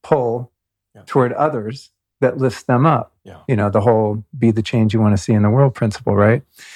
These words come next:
Speaker 1: So I think what's happening when I envision a world without these diabolical governments is I'm envisioning everyone being at the level of consciousness that me and all my homies and you and <laughs> everyone here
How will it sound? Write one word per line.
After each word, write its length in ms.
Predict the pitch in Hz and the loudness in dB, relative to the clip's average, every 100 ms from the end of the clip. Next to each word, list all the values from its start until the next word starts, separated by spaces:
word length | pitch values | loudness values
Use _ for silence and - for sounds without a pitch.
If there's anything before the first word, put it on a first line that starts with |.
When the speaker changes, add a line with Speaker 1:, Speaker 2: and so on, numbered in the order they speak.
| - - _ | -20 -20 _
Speaker 1:
So 160 | - | 2
I 100 | 139 | 4
think 300 | 120 - 214 | 4 4 2
what's 220 | 190 139 - | 2 0 2
happening 540 | 127 151 143 131 123 | 2 2 2 2 2
when 140 | 117 | 2
I 220 | 117 127 123 | 4 2 2
envision 480 | 123 110 120 123 | -2 0 0 2
a 80 | 117 | 2
world 380 | 107 107 104 104 | 4 4 2 2
without 420 | 107 107 107 104 _ _ _ | 2 2 2 -2 _ _ _
these 220 | 117 107 | -6 -6
diabolical 1040 | 107 120 117 113 110 110 107 117 107 104 - _ _ _ _ - | -4 -2 0 0 0 0 -2 -2 -2 -4 -12 _ _ _ _ -6
governments 680 | 127 135 123 104 98 101 - _ _ _ _ _ _ _ | -2 0 0 -4 -6 -8 -18 _ _ _ _ _ _ _
is 160 | 127 123 - | -2 -2 0
I'm 300 | 143 170 165 | 2 2 2
envisioning 1080 | 143 135 113 104 117 110 107 107 110 117 127 _ _ _ _ _ _ _ _ - | 0 0 0 0 2 2 2 2 2 0 -2 _ _ _ _ _ _ _ _ 0
everyone 460 | 131 151 165 147 127 | 0 2 2 2 2
being 220 | 127 131 | 2 2
at 120 | 123 | 2
the 80 | 123 | 2
level 280 | 113 117 117 | 2 2 0
of 120 | 104 | -4
consciousness 640 | - 107 98 117 123 139 | -2 -2 -2 -4 -4 -4
that 140 | - 104 | -2 0
me 140 | 113 | 4
and 100 | 127 | 4
all 80 | 139 | 2
my 140 | 143 | 0
homies 400 | 131 185 147 101 | -2 -2 -2 -2
and 160 | 104 104 | -2 0
you 280 | 104 117 143 | 2 4 4
and 120 | 113 | 4
<laughs> 60 | 135 | 2
everyone 380 | 123 156 196 | 2 0 0
here 420 | 156 202 180 135 | -4 -6 -6 -8